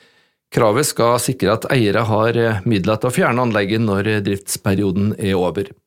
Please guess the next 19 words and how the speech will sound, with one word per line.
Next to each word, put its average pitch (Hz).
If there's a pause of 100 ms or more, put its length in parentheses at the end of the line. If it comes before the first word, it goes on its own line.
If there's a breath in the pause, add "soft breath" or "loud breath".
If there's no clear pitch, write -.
(440 loud breath)
Beløpet 196
må 175
være 165
så 170
stort 175
at 143
det 143
dekker 139
både 120
kostnader 120
for 147
fjerning 139
av 135
anlegg 151
og 123
tilbakeføring 117
av 120
landskapet, 143
skriver 92